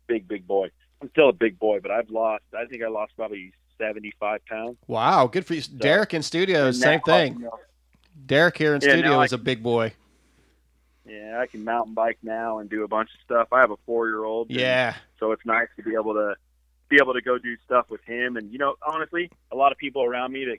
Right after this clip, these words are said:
Speaker 1: cared about me more than I cared about me kicked me in the butt and got me going, and just eating right and just trying to take better care of myself.
Speaker 2: Nice. Well, hey, Max, thank you for coming on. Um, look forward to, I'm gonna, I'm gonna find you at A one. I,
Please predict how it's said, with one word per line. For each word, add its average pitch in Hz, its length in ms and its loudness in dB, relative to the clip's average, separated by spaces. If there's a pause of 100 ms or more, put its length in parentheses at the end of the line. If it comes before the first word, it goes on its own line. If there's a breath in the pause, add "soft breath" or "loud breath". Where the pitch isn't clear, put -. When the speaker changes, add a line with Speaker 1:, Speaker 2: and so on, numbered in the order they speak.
Speaker 1:
cared 123 200 -6
about 113 260 -4
me 123 200 -6
more 123 200 -4
than 127 100 -6
I 131 80 -2
cared 135 220 0
about 135 220 4
me 151 260 -8 (560)
kicked 139 160 -2
me 123 80 -4
in 117 80 -4
the 110 60 -8
butt 117 240 4
and 120 100 -10
got 113 160 2
me 117 80 -10
going, 120 400 -2
and 98 120 -14 (200)
just 120 240 -14
eating 135 320 0
right 127 320 6
and 104 220 -18 (460)
just - 200 -20
trying 123 260 -8
to - 60 -20
take 123 140 -8
better 131 180 -4
care 131 200 -8
of 127 40 -8
myself. 98 340 -8 (260)
Speaker 2:
Nice. 113 680 -6 (680)
Well, 151 100 -6
hey, 185 140 2
Max, 170 520 0
thank 196 200 -2
you 180 120 -2
for 156 140 -6
coming 160 300 2
on. 165 340 6
Um, 127 480 4 (160)
look 185 180 2
forward 175 260 4
to, 143 220 4
I'm 135 140 4
gonna, 151 320 2 (140)
I'm 135 80 -2
gonna 151 100 2
find 147 400 2
you 127 220 0
at 117 100 0
A 123 160 4
one. 123 340 4
I, 113 240 -4